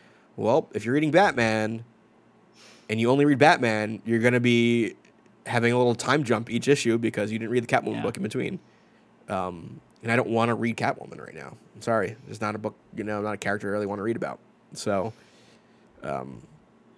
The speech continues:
Speaker 1: not the best start, especially after this whole Night Terrors thing, which we're gonna talk about in a minute. Um, I'd
Speaker 2: Oh,
Speaker 1: rather just
Speaker 2: yeah.
Speaker 1: talk about Bat-, like, I'd rather just read a Batman book. Like, give me back, give me back to what Chip was doing with Batman. I was enjoying that.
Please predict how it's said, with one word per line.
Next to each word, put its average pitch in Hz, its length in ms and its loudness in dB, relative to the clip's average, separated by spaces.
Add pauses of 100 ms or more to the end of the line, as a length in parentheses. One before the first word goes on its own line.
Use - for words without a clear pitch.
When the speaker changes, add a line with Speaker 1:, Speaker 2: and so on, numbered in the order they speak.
(280)
Speaker 1:
not 135 440 6
the 127 100 2
best 107 480 0
start, 92 480 -4
especially 165 480 2
after 120 480 4
this 117 160 0
whole 117 140 -2
Night 101 200 -6
Terrors 110 300 0
thing, 110 180 -2
which 104 140 -8
we're 110 160 -4
gonna 98 140 -8
talk 104 260 -10
about 110 140 -2
in 107 60 -6
a 107 40 -8
minute. 98 240 -6 (640)
Um, 90 280 -4 (100)
I'd 110 140 2
Speaker 2:
Oh, 113 40 2
Speaker 1:
rather 113 440 4
just 113 340 -2
Speaker 2:
yeah. 165 120 -4
Speaker 1:
talk 113 300 2
about 104 480 0 (200)
Bat-, 107 340 -2
like, 110 120 2
I'd 110 100 4
rather 113 220 4
just 120 200 -2
read 120 240 0
a 135 40 6
Batman 120 400 0
book. - 240 -10 (440)
Like, 101 280 -10
give 127 120 2
me 135 100 2
back, 123 460 2
give 131 100 -2
me 139 80 0
back 127 240 2
to 127 80 -4
what 120 140 2
Chip - 160 0
was 120 100 -4
doing 117 180 0
with 110 120 -4
Batman. 85 280 -2
I 85 80 -10
was 107 120 -4
enjoying 104 300 -6
that. 76 180 -10